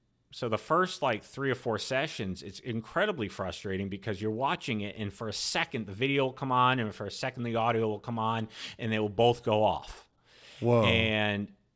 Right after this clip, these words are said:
Speaker 1: y-, and, you know, you, and this is a thirty-minute session, so it's constantly going in and out and all the time. And then after about four, four sessions or so,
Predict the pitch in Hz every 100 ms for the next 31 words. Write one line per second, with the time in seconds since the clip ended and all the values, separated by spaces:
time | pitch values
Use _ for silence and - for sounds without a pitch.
0 | _ 147 151 - 120 120 143 117 113 113
1 | 147 143 143 110 - 135 120 117 110 -
2 | 147 147 139 101 - 107 101 - - 170
3 | 165 160 127 113 110 98 101 104 143 170
4 | 143 127 120 120 - 117 123 123 - 101
5 | 104 104 113 117 - _ 143 175 190 143
6 | - - 131 127 123 - 156 139 - 127
7 | 135 117 98 - 101 90